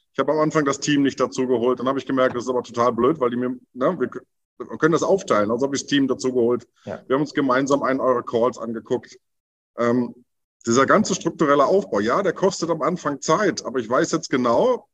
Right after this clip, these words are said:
Speaker 1: sobald die Unterschrift da ist, mache ich ein neues Video und wir werden diese Homepage umbauen auf Initiativbewerbung.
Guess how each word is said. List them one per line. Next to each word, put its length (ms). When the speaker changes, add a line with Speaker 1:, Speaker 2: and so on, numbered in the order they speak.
Speaker 1:
sobald 400
die 60
Unterschrift 600
da 220
ist, 140
mache 200
ich 100
ein 60
neues 280
Video 480
und 100
wir 140
werden 220
diese 200
Homepage 400
umbauen 440
auf 160
Initiativbewerbung. 1080